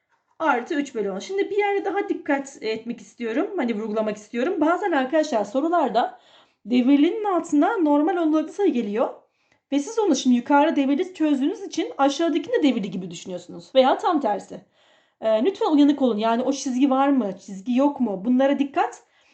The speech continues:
Ee, aklınız yukarıda kalıyor muhtemelen. "Ha, hocam o iki bölü dokuz değil miydi?" O yüzden, e, çizgisi var mı yok mu? Bunlara dikkat etmek durumundasınız. Bir bölü üç artı bir bölü altı toplamak için paydasını iki ile genişletmeliyim.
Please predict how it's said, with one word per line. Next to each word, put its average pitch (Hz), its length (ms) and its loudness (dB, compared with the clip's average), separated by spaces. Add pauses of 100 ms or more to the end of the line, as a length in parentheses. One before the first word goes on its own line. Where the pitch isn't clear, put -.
(240)
Ee, 226 520 0
aklınız 302 380 0
yukarıda 311 360 0
kalıyor 247 260 2
muhtemelen. 220 680 -2
"Ha, 339 120 0
hocam 359 220 0
o 359 40 -2
iki 381 180 -2
bölü 349 160 2
dokuz 311 300 0
değil 302 180 6
miydi?" 302 320 2 (440)
O 339 120 -2
yüzden, 359 400 0
e, 247 160 2
çizgisi 254 400 -2
var 277 180 6
mı 240 120 2
yok 262 220 2
mu? 403 120 -2
Bunlara 285 280 0
dikkat 254 200 -2
etmek 247 280 -4
durumundasınız. 190 800 -8 (1160)
Bir 370 240 4
bölü 403 160 4
üç 392 200 2
artı 339 320 2
bir 339 140 0
bölü 311 180 2
altı 254 440 -2
toplamak 330 480 -2
için 330 260 -4
paydasını 302 520 -2
iki - 320 -8
ile 466 100 0
genişletmeliyim. 240 960 -2